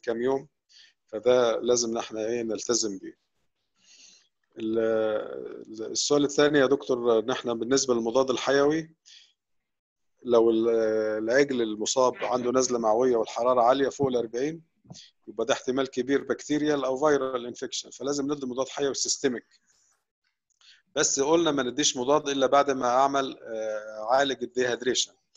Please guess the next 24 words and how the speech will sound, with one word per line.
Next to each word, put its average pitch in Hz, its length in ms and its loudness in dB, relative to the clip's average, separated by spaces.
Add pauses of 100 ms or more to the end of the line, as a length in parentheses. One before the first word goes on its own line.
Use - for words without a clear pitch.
(420)
أخلي 127 280 -6
الحيوان 123 380 -4
الأول 127 360 -2
أعمل 123 260 0
له 117 160 -4
hydration، 120 400 -4
يعني 107 220 -4
إيه، 117 280 -8
أعالج 127 300 0
مشكلة 123 380 -10
الجفاف، 117 480 -6 (520)
عشان 139 280 -2
لو 127 180 2
دخل 143 300 0
مضاد 127 280 0
حيوي 135 600 0 (800)
الدم 131 580 2 (960)
لحيوان 120 480 0
عنده 135 260 2
جفاف، 131 460 -2
بيبقى 120 380 -2
الدم 156 280 2
أصلًا 160 580 0
لزج 139 360 2